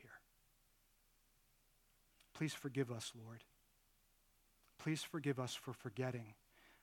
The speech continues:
that our lives are not our own, that our righteousness is in heaven, that we were bought with a price, and that no good thing will you withhold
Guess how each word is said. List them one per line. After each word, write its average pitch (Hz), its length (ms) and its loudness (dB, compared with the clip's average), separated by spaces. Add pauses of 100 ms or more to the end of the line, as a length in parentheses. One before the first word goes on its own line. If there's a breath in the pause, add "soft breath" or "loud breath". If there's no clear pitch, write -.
(120 loud breath)
that 135 140 4
our 131 120 4
lives 139 380 6
are 139 100 4
not 131 240 6
our 127 160 -2
own, 117 380 -2 (1500 loud breath)
that 139 100 6
our 135 140 6
righteousness 139 840 2
is 135 180 0
in 120 100 -2
heaven, 120 400 -8 (1800 loud breath)
that 151 120 -4
we 151 100 6
were 143 160 6
bought 143 320 4
with 147 100 2
a 147 60 2
price, - 640 -6 (2000 loud breath)
and 139 180 4
that 139 160 0
no 143 400 4
good 139 200 4
thing 123 460 0
will 113 100 -2
you 123 200 2
withhold 123 420 -2